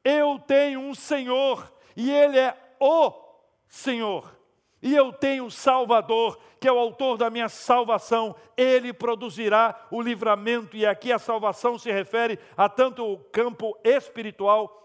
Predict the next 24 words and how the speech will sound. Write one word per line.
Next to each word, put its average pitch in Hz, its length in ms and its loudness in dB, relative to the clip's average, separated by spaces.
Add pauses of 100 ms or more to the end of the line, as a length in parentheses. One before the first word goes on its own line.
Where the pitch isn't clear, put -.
(140)
quanto 220 480 -4
material. 156 880 -4 (500)
A 190 120 -2
terceira 226 420 -2
e 214 60 -12
última 233 340 -4
palavra 196 640 0 (180)
é 180 120 -2
a 190 60 4
palavra 185 560 -2 (140)
o 240 360 2 (560)
forte. 170 680 -2 (840)
O 240 120 -8
Senhor 214 680 -2 (240)
é 190 80 2
a 185 100 2
nossa 214 640 -2 (200)
fortaleza. 208 1300 -2 (300)
A 196 140 2
fortaleza 214 1040 -2 (240)
nos 226 260 -10
protege 208 880 -4 (200)
no 185 180 -10
meio 220 600 -2